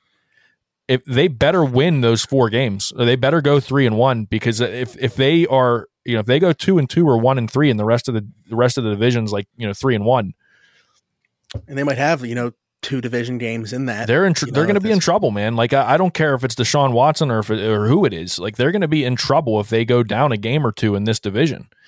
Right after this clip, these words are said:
Speaker 1: So, uh, they, they gotta win quick, but they are gonna be without Deshaun. And then they just traded, uh, Case Keenum.
Speaker 2: Yeah. So, but
Speaker 1: So
Speaker 2: they signed Jacoby Brissett.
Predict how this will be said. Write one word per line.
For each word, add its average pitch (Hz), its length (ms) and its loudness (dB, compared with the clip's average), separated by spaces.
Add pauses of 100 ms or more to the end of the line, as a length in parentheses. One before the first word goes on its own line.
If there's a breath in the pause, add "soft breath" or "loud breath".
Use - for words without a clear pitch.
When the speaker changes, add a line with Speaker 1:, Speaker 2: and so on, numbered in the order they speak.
(340 loud breath)
Speaker 1:
So, 120 500 2
uh, - 60 -12 (180)
they, 135 520 0 (1200 loud breath)
they 131 160 0
gotta 180 180 4
win 165 300 0
quick, - 340 -2
but 127 140 -2
they 135 480 -2 (1040)
are 127 80 -4
gonna 139 220 0
be 139 160 2
without 135 480 0
Deshaun. 127 320 -2
And 139 120 2
then 151 200 2
they 160 160 2
just 151 360 -2
traded, 151 480 -2
uh, 120 360 2 (480 loud breath)
Case 156 180 0
Keenum. 202 300 -2 (680)
Speaker 2:
Yeah. 113 180 -12 (120)
So, 135 200 -2 (120)
but 147 160 -4
Speaker 1:
So 156 160 4
Speaker 2:
they 160 60 6
signed 156 200 2
Jacoby 127 300 -6
Brissett. 113 340 -8